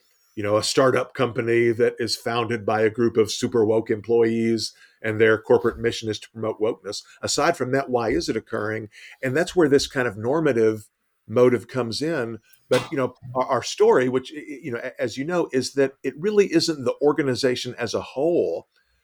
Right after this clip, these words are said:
that's promoting normative wokeness, and it really isn't your managers,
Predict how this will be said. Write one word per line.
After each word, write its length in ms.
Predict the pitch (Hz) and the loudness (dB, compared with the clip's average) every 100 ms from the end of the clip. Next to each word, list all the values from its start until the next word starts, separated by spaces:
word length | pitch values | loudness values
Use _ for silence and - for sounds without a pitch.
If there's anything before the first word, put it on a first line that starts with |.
| - | -4
that's 200 | 120 120 | -2 -2
promoting 840 | - - 113 127 135 120 113 113 110 _ _ | -8 -8 2 4 6 4 0 -6 -10 _ _
normative 580 | 110 123 127 123 120 104 | -2 2 2 0 -2 2
wokeness, 640 | 117 139 - 110 117 - | 4 4 2 -6 -6 -8
and 120 | 123 | -10
it 100 | 113 | -8
really 260 | 143 165 139 | -6 -4 -4
isn't 320 | 135 139 131 | -4 -8 -8
your 100 | 127 | -6
managers, 580 | 151 175 117 120 117 | -4 -2 -2 -2 -2